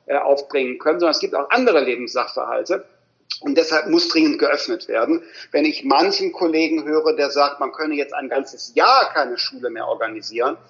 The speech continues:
dann, äh, bin ich in größter Sorge, weil da wären die, die sozial- und bildungspolitischen Folgeschäden, äh, nicht verantwortbar, nach meiner Überzeugung.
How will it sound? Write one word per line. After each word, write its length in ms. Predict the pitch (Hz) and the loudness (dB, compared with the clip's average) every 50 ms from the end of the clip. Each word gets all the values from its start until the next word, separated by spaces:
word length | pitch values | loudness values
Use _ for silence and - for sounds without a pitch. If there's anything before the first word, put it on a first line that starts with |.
| _ _ - - - | _ _ -20 -10 0
dann, 400 | - 139 143 151 160 165 165 - - - | 2 4 4 4 2 0 -2 -4 -6 -2
äh, 160 | 147 147 147 147 - | 0 0 0 0 0
bin 180 | 156 151 170 | -2 -2 -2
ich 140 | 156 - - | -4 -6 -6
in 140 | 151 135 123 | -8 -8 -6
größter 540 | - 127 151 165 185 180 - - 165 147 135 | 0 2 4 4 4 4 2 2 2 2 4
Sorge, 540 | - 135 123 127 139 151 156 160 156 156 - - _ _ _ - | 4 4 6 6 6 4 4 0 -4 -6 -8 -16 _ _ _ -6
weil 160 | 135 135 131 | -4 -4 -2
da 380 | 131 147 139 139 151 165 170 - | -2 0 2 2 2 2 0 -2
wären 400 | 147 147 151 139 147 147 143 135 | -2 -2 -2 -2 -2 -4 -8 -8
die, 400 | 147 139 135 135 135 135 120 - - | -8 -8 -8 -8 -8 -10 -10 -12 -12
die 260 | 131 127 131 - _ - - - | -12 -12 -12 -12 _ -20 -14 -4
sozial- 600 | - 147 143 - - - 156 151 147 160 165 156 | -2 -2 -2 -2 -2 2 2 4 6 6 4 4
und 200 | 156 - - - | 2 0 0 2
bildungspolitischen 880 | 165 165 151 147 131 - - - 147 151 147 - - 135 - - 123 | 2 2 2 0 -4 -6 -6 -6 -4 -6 -6 -6 -4 -6 -6 -6 -8
Folgeschäden, 1120 | - - - 165 180 196 202 190 165 147 - - - - 127 123 127 127 127 135 147 165 - _ _ _ _ _ _ - | -12 -6 2 4 4 6 6 4 4 2 -2 -2 -2 -2 -2 -2 -2 -2 -2 -6 -6 -6 -8 _ _ _ _ _ _ -8
äh, 220 | - 143 139 139 135 | 0 4 4 4 4
nicht 280 | 135 160 170 170 - | 4 2 2 2 2
verantwortbar, 800 | - 147 127 117 120 113 - 120 107 - - - 113 110 110 110 | 0 0 0 0 -4 -8 -6 -8 -8 -8 -6 -6 -4 -4 -4 -4
nach 140 | 113 110 107 | -6 -8 -6
meiner 260 | 117 113 113 117 - | -4 -2 -2 0 -2
Überzeugung. 540 | - - - - - - - - - - - | -2 -2 2 2 2 2 2 -2 -2 -6 -12